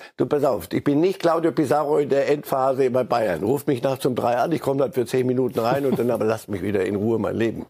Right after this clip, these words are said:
führen.“ Bei allem Respekt. Aber d-, er will noch kicken. Und deswegen als, als Reserve, Choupo-Moting ist da anders in seiner Art. Der sagt, „Ich hab so eine tolle Karriere gehabt, weißt du was, ich bin bei Bayern, helfe, wo ich kann.“ So.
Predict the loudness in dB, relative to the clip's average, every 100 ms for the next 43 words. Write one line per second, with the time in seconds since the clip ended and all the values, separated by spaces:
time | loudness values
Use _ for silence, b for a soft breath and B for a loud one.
0 | -6 -2 0 -2 B B B B -10 -4
1 | -2 0 0 0 0 -2 -4 _ B B
2 | B B -4 0 2 0 -2 -6 -8 -2
3 | 2 0 2 0 2 0 -2 -4 -2 -8
4 | -12 _ -2 -2 0 0 0 -2 0 0
5 | -2 -4 -4 -2 0 -2 0 2 2 2
6 | 0 -2 B B -10 -4 0 2 0 2
7 | 2 2 0 2 0 2 2 0 -2 -6
8 | -2 0 0 -2 -2 -4 0 0 0 -2
9 | -2 -4 0 0 2 0 -2 -2 0 2
10 | 2 2 0 0 -2 -2 -2 -2 0 0
11 | -2 -6 -12 -6 -4 -2 -2 0 0 0
12 | 0 -2 0 -2 -2 -4 -4 -4 -10 _
13 | _ -10